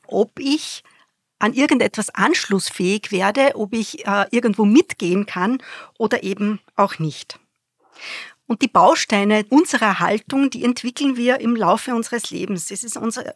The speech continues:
geschuldet unserer ganz persönlichen Biografie, aus den bisher gemachten Erfahrungen, die ich über mich selber gemacht habe, über den Mitmenschen, mit denen ich im Austausch und in, in Kommunikation bin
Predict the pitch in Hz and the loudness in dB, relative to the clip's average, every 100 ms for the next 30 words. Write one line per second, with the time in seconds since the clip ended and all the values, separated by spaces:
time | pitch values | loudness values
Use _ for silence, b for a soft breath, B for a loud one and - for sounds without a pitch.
0 | _ - - 262 294 269 247 247 170 247 | _ -6 -4 -4 -4 -4 -4 -2 -2 -2
1 | 269 - 226 254 269 247 247 254 - 214 | -6 -4 -4 -2 -2 0 0 0 0 -6
2 | - 214 311 - 233 220 - 240 240 - | -4 0 0 2 0 0 2 4 4 0
3 | - 285 - 254 247 226 214 - 262 233 | -4 -2 0 0 2 2 2 0 -6 -6
4 | - 175 226 277 285 302 302 B B B | -2 -2 0 0 0 0 -2 B B B
5 | B B B B _ _ _ - 254 247 | B B B B _ _ _ -2 -2 0
6 | 247 - - 233 240 226 220 - 180 233 | -2 -4 -4 2 4 2 0 0 0 2
7 | 302 269 262 269 - - 233 254 277 - | -2 -2 -2 -2 -6 -4 -2 0 -4 -6
8 | _ _ _ - 233 226 214 214 226 - | _ _ _ -4 -2 0 0 0 -2 -2
9 | 294 277 - 269 254 254 240 247 - 233 | -2 0 -2 -4 -4 -6 -6 -6 -6 -2
10 | 196 208 - 226 214 233 220 220 - 220 | 0 0 -2 -6 -4 -4 -4 -6 -8 -10
11 | - 208 214 202 208 - 208 202 202 214 | -6 -4 -2 -4 -8 -8 -6 -6 -4 -4